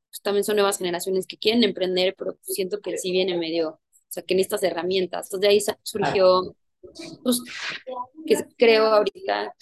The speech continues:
Speaker 1: al menos que un podcast es como la manera más innovadora y fácil de conectar.
Speaker 2: Increíble, es una
Speaker 1: Por eso
Speaker 2: manera
Speaker 1: salió Valientes.
Speaker 2: No, no, pues me
Speaker 1: Se
Speaker 2: parece
Speaker 1: llama Valientes.
Speaker 2: me parece una gran idea, este,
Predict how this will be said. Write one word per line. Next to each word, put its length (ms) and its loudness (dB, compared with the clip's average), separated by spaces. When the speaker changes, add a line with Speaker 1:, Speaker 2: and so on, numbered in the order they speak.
Speaker 1:
al 80 4
menos 280 4
que 260 0
un 120 -16
podcast 400 -8
es 160 -6
como 260 -4
la 100 0
manera 300 -2
más 220 -2
innovadora 640 -2
y 120 -16
fácil 420 -4
de 120 -4
conectar. 440 -8
Speaker 2:
Increíble, 540 6
es 120 0
una 140 2
Speaker 1:
Por 100 2
eso 100 2
Speaker 2:
manera 180 4
Speaker 1:
salió 180 4
Valientes. 640 6
Speaker 2:
No, 440 2
no, 340 -2
pues 120 -2
me 140 0
Speaker 1:
Se 60 -2
Speaker 2:
parece 180 6
Speaker 1:
llama 120 4
Valientes. 600 2
Speaker 2:
me 160 0
parece 300 2
una 160 2
gran 300 0
idea, 800 0
este, 840 0